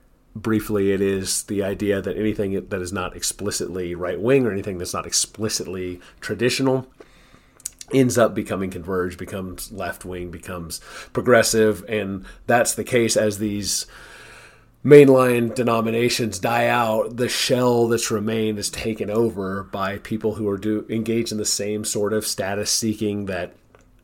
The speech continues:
that leaders in all kinds of other institutions are engaged in. And so es-, effectively, Christianity, like Episcopal Christianity or a lot of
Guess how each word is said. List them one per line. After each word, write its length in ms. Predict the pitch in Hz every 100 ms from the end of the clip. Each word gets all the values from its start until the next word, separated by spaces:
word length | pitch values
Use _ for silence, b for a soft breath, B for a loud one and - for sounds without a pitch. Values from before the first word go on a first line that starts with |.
| _ _ - - -
that 520 | 113 104 90 - 120
leaders 460 | 131 123 117 110 107
in 280 | 98 95 87
all 220 | 101 104 107
kinds 440 | - 110 107 95
of 140 | 98 -
other 360 | 107 113 104 95
institutions 840 | 107 98 - 87 95 90 92 87
are 100 | 82
engaged 460 | 85 82 85 82 -
in. 160 | 82
And 100 | 87
so 280 | - 90 90
es-, 240 | 90 - -
effectively, 840 | 110 120 127 113 98 101 98 101 B B B
Christianity, 960 | - 113 - 92 98 98 95 92 92 87
like 220 | 95 85 -
Episcopal 1080 | 107 - 117 - - 92 98 95 98 92 B B B B
Christianity 760 | - 110 - 98 95 95 92 90
or 220 | 82 78
a 120 | 87
lot 280 | 85 90 90
of 260 | 92 -